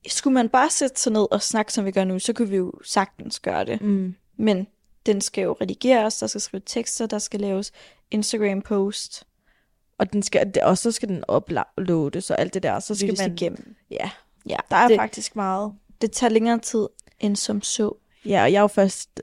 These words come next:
Speaker 2: nu lært, hvordan man overhovedet klipper.
Speaker 1: Ja.
Speaker 2: Ja.
Speaker 1: Så gad vi også godt at lave merch, som vi også lidt har snakket om.
Speaker 2: Mm.
Speaker 1: Vi arbejder på, eller vi er i gang med at forberede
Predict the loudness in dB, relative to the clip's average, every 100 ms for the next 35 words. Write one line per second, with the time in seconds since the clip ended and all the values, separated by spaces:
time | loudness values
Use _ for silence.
0 | -2 4 4 2 0 0 0 -2 -4 -4
1 | -2 -2 -2 -2 -4 -2 -2 -2 0 2
2 | 2 0 -6 -8 -6 -6 -8 -18 _ _
3 | -4 2 6 6 6 4 2 0 -2 2
4 | 2 -2 -16 _ _ _ -4 0 0 0
5 | -2 -4 -10 -10 -10 -12 -16 -10 -4 0
6 | 2 0 -2 -6 -4 -4 -2 0 -2 -4
7 | -6 -6 -6 -8 -10 _ _ _ _ 2
8 | 4 4 4 2 2 2 4 4 2 0
9 | 0 0 2 2 2 2 2 0 -2 0
10 | -2 -2 -6 -2 0 2 0 0